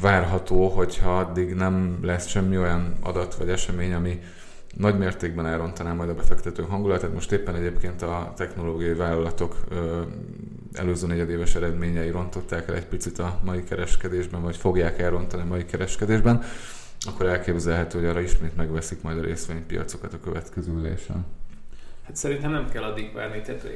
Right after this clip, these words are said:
Speaker 2: elég egyértelmű üzenet, és, és tényleg kicsit érünk át az L K B-re is, ugyanis hasonló tendenciát láttunk, tehát a két nagy játékos, és igazából Bank of Japan, mint harmadik, ott se annyira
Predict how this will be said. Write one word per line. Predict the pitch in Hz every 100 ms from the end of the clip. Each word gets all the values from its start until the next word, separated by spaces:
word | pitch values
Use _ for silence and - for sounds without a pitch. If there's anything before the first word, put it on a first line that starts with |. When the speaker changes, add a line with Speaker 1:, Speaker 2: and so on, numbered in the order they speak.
| 123
Speaker 2:
elég | 110 -
egyértelmű | 98 104 - 104
üzenet, | - 117 107
és, | 113 -
és | -
tényleg | - 117 -
kicsit | - 123 127
érünk | 123 110
át | 104
az | 110
L | 113
K | 110 110
B-re | 104 110 110
is, | 110
ugyanis | 120 117 117 - -
hasonló | 147 127 - 98 98 101 110
tendenciát | 107 104 98 98 110 101
láttunk, | 110 107 110 120 117
tehát | 113 101 - - - - -
a | 113
két | 117 135 113 104
nagy | 110 101 98
játékos, | 104 123 135 120 - 120 -
és | 107 -
igazából | 104 101 104 104
Bank | 110 110
of | 104
Japan, | 110 107 104
mint | 104
harmadik, | 107 107 104 104 110
ott | 107
se | - 101
annyira | 104 98 98 98 107 -